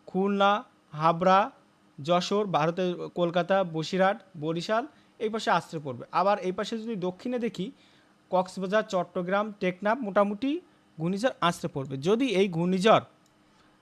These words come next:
গতিপথ পরিবর্তন করে, তাহলে মোটামুটি কলকাতার ভিতরে লণ্ডভণ্ড করতে পারে। সর্বশেষ আপডেট আমরা জানবো যে কোথায় মোটামুটি আছড়ে পড়তে পারে। তবে এখনও পর্যন্ত আনুমানিক ধারণা করা হচ্ছে ঘূর্ণিঝড়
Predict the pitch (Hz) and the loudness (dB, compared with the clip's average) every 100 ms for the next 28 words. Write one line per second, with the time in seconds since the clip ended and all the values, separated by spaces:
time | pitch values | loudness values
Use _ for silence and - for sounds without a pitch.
0 | _ - 139 202 240 247 262 - 180 180 | _ -6 0 0 2 4 4 2 0 2
1 | 208 208 254 240 208 131 - 165 175 196 | 0 0 -2 2 2 2 -2 -2 2 2
2 | 247 196 190 196 208 269 349 _ _ - | 2 0 0 0 0 -4 -4 _ _ -2
3 | 175 180 185 208 180 185 233 262 - 156 | 0 2 2 0 0 0 0 0 0 0
4 | 165 175 180 233 240 160 139 131 135 135 | 2 2 0 0 -2 -2 -2 -6 -6 2
5 | 180 208 233 320 277 - - - _ 170 | 4 4 0 -2 -2 -10 -20 -20 _ 4
6 | 180 220 214 202 220 254 165 165 170 190 | 4 4 4 4 4 4 4 4 4 -2
7 | 180 185 175 170 220 226 196 202 208 220 | -4 -4 -4 0 0 0 2 0 2 2
8 | 156 - 147 127 - 117 104 117 _ _ | 2 0 -6 -8 -8 -10 -12 -14 _ _
9 | _ _ _ _ 180 196 285 - _ _ | _ _ _ _ 4 8 6 4 _ _
10 | - 165 214 262 262 254 269 277 233 196 | 0 2 2 0 0 0 2 6 6 6
11 | 208 220 226 208 151 156 175 185 190 208 | 2 0 -2 -4 0 2 2 0 -2 -2
12 | - 185 147 165 160 226 | -4 -4 -2 -2 0 0